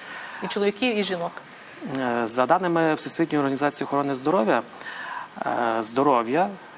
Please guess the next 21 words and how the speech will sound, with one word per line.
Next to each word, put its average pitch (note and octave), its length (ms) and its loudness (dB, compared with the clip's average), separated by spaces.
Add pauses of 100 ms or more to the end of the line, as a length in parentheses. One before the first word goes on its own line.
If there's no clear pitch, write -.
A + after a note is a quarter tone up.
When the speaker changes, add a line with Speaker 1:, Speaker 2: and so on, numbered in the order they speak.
Speaker 2:
як B2+ 140 -2
термін, C#3+ 500 2
який C3+ 220 0
ми C#3 100 2
всі C3 200 0
вроді C3+ 220 2
би D3 120 2
знаємо, F3+ 380 2
але C#3+ 220 2
я F3 100 2
хотів - 220 -2
нагадати, D3+ 400 2
що A#2 640 0 (720)
це - 200 0
є C3 320 2 (540)
стан E3 400 2 (380)
не C3+ 120 2
тільки F#3+ 380 2
відсутності C3+ 640 0
фізичних C3 500 0
хворіб C3 420 2